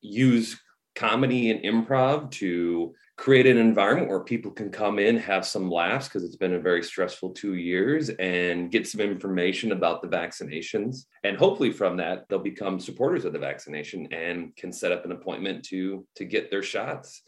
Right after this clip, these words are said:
So we're real excited to be able to offer people some laughter, some comedy, and,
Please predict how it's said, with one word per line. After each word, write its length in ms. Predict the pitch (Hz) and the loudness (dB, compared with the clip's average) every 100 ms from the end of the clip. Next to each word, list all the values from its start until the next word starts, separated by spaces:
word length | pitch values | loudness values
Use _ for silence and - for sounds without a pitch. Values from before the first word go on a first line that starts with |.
| _ | _
So 180 | - | -2
we're 160 | 120 139 | 2 4
real 140 | 175 | 4
excited 480 | 208 - 98 92 92 | 4 2 0 0 0
to 80 | 98 | -4
be 180 | 90 90 | -2 0
able 220 | 87 90 | 0 -2
to 380 | - 87 82 82 - | -6 -8 -6 -8 -2
offer 380 | 107 113 107 | -2 -2 -6
people 600 | - 90 82 80 78 78 - _ - | -8 -8 -8 -4 -2 -4 -8 _ -6
some 260 | - 135 | 2 2
laughter, 580 | 110 107 113 123 117 113 | 4 0 -2 -4 -4 -6
some 260 | - 120 113 | -12 -4 -4
comedy, 560 | - 104 110 110 110 104 | 0 2 2 2 2 0
and, 160 | 98 | -4